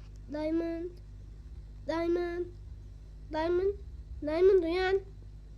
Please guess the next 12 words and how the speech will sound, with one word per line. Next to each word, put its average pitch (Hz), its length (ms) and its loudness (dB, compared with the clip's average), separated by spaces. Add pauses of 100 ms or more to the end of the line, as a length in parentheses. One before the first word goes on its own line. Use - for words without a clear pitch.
(560)
Ee, 220 340 -8
efendim 381 640 4 (140)
abla? 453 320 6 (560)
Uyan 392 380 6
dedim 453 400 4
ya 381 60 0
sana. 339 400 -2 (480)
Ee, 339 300 0 (680)
heh. 427 180 4 (3250)
E, 294 160 -2
ne 330 100 2
oldu? 285 460 2